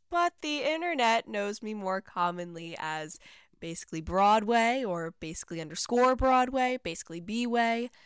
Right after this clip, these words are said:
Uh, some people know me because my TikToks often feature a big wooden dresser in the background or a messy dorm, and they usually revolve around Phantom of the Opera,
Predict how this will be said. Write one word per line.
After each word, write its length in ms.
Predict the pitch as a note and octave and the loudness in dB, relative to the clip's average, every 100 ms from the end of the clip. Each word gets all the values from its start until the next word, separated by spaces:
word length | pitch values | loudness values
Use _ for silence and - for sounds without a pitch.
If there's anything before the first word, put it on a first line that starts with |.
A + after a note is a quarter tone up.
| - _ - | -20 _ -8
Uh, 280 | E3 E3+ E3+ | -4 -2 -2
some 220 | - G#3 | -2 -4
people 220 | G3+ G3+ | -4 -4
know 200 | G3+ F#3+ | 0 0
me 140 | G3 G3+ | 0 -4
because 300 | G3 G3 E3+ | -6 -10 -8
my 100 | E3+ | -8
TikToks 680 | - A3 - G#3 G3+ - | -8 -8 -4 -4 -2 -2
often 300 | F3 F#3 F3 | -2 -4 -10
feature 400 | F3+ F#3 F3 E3+ | -12 -10 -8 -6
a 140 | E3 D#3+ _ - | -6 -8 _ -4
big 300 | F#3+ F3+ E3 F3 _ _ _ _ | -2 -2 -6 -16 _ _ _ _
wooden 420 | E3+ F3+ G3 G3+ | -4 0 2 0
dresser 480 | F#3+ G3+ G3 - G#3 | -2 0 0 0 -6
in 120 | G3 | -6
the 60 | G3+ | -2
background 640 | G3 G3 - G3+ G3 G3 - | 0 0 0 0 0 -4 -6
or 260 | F3+ F3+ | -2 -2
a 100 | E3+ | -2
messy 320 | E3+ D#3 - D#3+ | -4 -8 -10 -2
dorm, 460 | B3+ C4 A#3 A#3 - - - _ - | 4 6 6 2 -6 -18 -20 _ -2
and 460 | E3+ F3 E3+ E3+ E3+ | 0 0 -2 -8 -6
they 240 | E3+ E3+ E3 | -4 -2 -2
usually 400 | E3+ F3 E3 E3+ | -4 -6 -6 -4
revolve 340 | E3+ D#3+ D#3 | -2 -2 -2
around 220 | D#3+ D#3 | -2 -4
Phantom 320 | F3 F#3+ E3+ E3 | -4 -4 -4 -6
of 40 | |
the 120 | E3 | -2
Opera, 580 | D#3 D#3+ - D#3+ D#3 D#3 | 0 -2 -2 -4 -4 -6